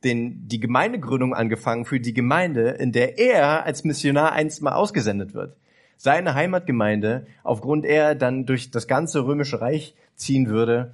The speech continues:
und das Evangelium verkündigt würde. Ich meine, das kann sich doch keiner ausdenken, wie wunderbar Gott das alles geführt hat. Und was dazu führte, und ein Schritt davon war, dass diese Menschen treu waren, zu reden.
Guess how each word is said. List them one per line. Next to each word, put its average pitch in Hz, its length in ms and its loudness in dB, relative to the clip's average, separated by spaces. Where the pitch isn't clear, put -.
und 113 160 -2
das 113 160 0
Evangelium 110 680 -4
verkündigt 113 440 -4
würde. 92 140 -8
Ich 107 60 -2
meine, 185 120 0
das 147 100 -4
kann 170 160 -2
sich 147 100 -2
doch 139 120 -2
keiner 135 240 -2
ausdenken, 135 520 -4
wie 107 240 0
wunderbar 127 720 0
Gott 123 220 -2
das 131 120 -2
alles 107 300 -2
geführt 127 380 -4
hat. - 180 -8
Und - 180 -8
was 143 160 0
dazu 139 280 -4
führte, 131 600 -4
und 104 160 -8
ein 117 180 0
Schritt - 260 -4
davon 107 400 -2
war, 120 260 2
dass 110 140 -8
diese 92 220 -14
Menschen 131 420 -4
treu 139 300 -2
waren, 95 320 -6
zu - 160 -16
reden. 101 380 -6